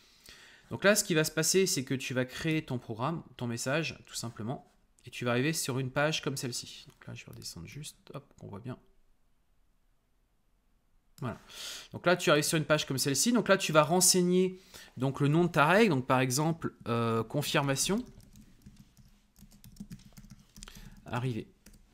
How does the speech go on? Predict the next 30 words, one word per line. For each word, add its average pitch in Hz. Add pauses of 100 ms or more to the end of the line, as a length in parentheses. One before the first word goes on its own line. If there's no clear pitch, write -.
(300)
Voilà. 131 (460)
Ici, 208
tu 170
vas, 165
euh, 120
ensuite 135
tout -
simplement... 151 (380)
Euh, 107 (2250)
donc 127
là... 196 (680)
Hop, 139 (760)
on 131
continue. 131
Donc 127
là, 170
du 160
coup, 220
tu -
as 170
la 156
possibilité 156
de 139
le 139
mettre 143
en 175
anglais 170
ou 139
en 139
français. 156